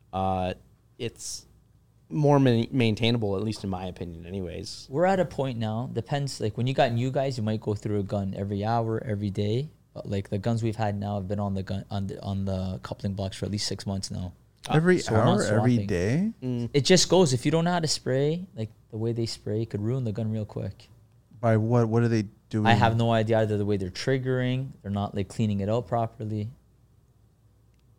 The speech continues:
Speaker 2: So
Speaker 1: Well,
Speaker 2: for us, we've been very successful with A P.
Speaker 1: we've had, I've had trucks sit on a truck for six years, eight years. You know what I mean? Like,
Speaker 2: The same gun?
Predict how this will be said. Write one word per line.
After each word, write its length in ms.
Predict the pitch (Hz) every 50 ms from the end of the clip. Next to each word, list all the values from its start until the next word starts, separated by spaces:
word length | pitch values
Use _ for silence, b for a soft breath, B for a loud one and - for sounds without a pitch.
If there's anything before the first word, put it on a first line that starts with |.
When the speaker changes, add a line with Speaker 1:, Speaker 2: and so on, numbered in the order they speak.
| _ _ -
Speaker 2:
So 100 | 117 101
Speaker 1:
Well, 80 | 120 110
Speaker 2:
for 180 | - - 113
us, 180 | 104 127 - -
we've 100 | 120 110
been 120 | 110 107
very 180 | 104 107 107 104
successful 500 | - - 101 - - - - - - 92
with 100 | 87 -
A 120 | 98 92 90
P. 260 | - - 95 92 90 - -
Speaker 1:
we've 260 | - 123 120 127 127 -
had, 380 | 127 117 110 104 101 101 95 - _ _ _ _ _
I've 180 | 113 107 123 -
had 200 | 110 87 85 -
trucks 540 | - 90 87 - - - - - - - -
sit 200 | - - 110 98
on 160 | 95 92 90
a 40 | 85
truck 200 | - - - -
for 100 | - 92
six 220 | - - 95 -
years, 420 | 95 101 120 131 - - - - - _ _ _ _ -
eight 160 | 98 98 -
years. 400 | - 120 135 127 - - - - -
You 60 | -
know 60 | 104
what 60 | 98 95
I 40 |
mean? 140 | 98 101 104
Like, 220 | 98 92 95 - -
Speaker 2:
The 60 | 110
same 280 | - - 143 127 123 113
gun? 260 | 104 104 135 180